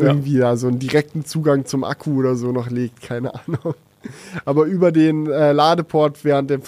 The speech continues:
Speaker 2: während der Fahrt laden geht natürlich nicht. Ja,
Speaker 1: Ja.
Speaker 2: Katrin hat noch geschrieben,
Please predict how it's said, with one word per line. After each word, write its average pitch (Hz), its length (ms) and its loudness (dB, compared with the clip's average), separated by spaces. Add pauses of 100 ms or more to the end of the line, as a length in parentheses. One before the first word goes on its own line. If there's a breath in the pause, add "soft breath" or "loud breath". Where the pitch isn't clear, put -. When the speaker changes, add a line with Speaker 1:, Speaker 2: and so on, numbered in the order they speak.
(140)
Speaker 2:
während 139 240 0
der 123 80 -6
Fahrt 120 300 -6
laden 113 280 -6
geht 110 160 -12
natürlich 104 380 -14
nicht. - 260 -20 (640 soft breath)
Ja, 113 280 -6
Speaker 1:
Ja. 131 160 -4
Speaker 2:
Katrin 202 340 2
hat 160 100 4
noch 147 180 -2
geschrieben, 160 580 -2